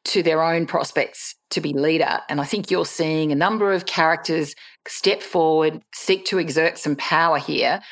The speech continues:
and you're getting a clear understanding of how the faction system works, the role of unions, and generally how power is exercised to determine who's gonna be a candidate and what their allegiances might be afterwards.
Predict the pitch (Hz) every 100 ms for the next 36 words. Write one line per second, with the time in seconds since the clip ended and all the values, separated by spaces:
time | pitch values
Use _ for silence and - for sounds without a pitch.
0 | - - _ - 165 165 180 - 196 202
1 | 160 143 - - - 214 170 156 - 151
2 | 156 151 135 131 156 147 143 143 - 170
3 | - 180 147 156 - 143 147 160 196 -
4 | - _ - _ _ 147 143 165 160 147
5 | 156 160 165 135 147 185 - - - -
6 | 170 180 226 175 151 151 151 - 156 165
7 | 160 151 151 - 151 - 147 139 123 160
8 | - - - _ - 151 156 156 190 165
9 | 151 147 208 202 165 156 151 196 185 175
10 | 175 180 - _ - 170 175 - 151 151
11 | 147 165 185 196 151 160 143 143 147 -
12 | 151 151 143 143 - - _ _ - 147
13 | 143 143 139 - -